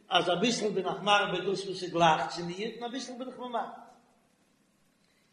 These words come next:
הילקעך. דאס האבן מיר גערעדט, דעמאלט, ווען פריער איז א כלל, און נאך דעם איז א פרט, פריער איז א ריבוע, און נאך דעם איז א מיעוט,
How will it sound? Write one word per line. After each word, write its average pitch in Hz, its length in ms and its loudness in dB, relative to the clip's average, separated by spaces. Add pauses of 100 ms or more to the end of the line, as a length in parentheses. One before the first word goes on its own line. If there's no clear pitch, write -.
(120)
הילקעך. - 460 -2 (500)
דאס 247 220 2
האבן 240 120 2
מיר 214 160 0
גערעדט, 208 480 6 (460)
דעמאלט, 220 340 8
ווען 185 220 2
פריער 233 300 2
איז 190 120 4
א 190 180 2
כלל, 196 300 8
און 170 140 4
נאך 185 180 2
דעם 185 140 0
איז 175 120 -2
א 175 60 4 (120)
פרט, 180 380 6 (480)
פריער 220 280 6
איז 180 140 6
א 190 40 4
ריבוע, 190 300 2
און 190 120 -2
נאך 185 160 -2
דעם 180 140 0
איז 165 120 -2
א 170 40 2
מיעוט, 175 420 2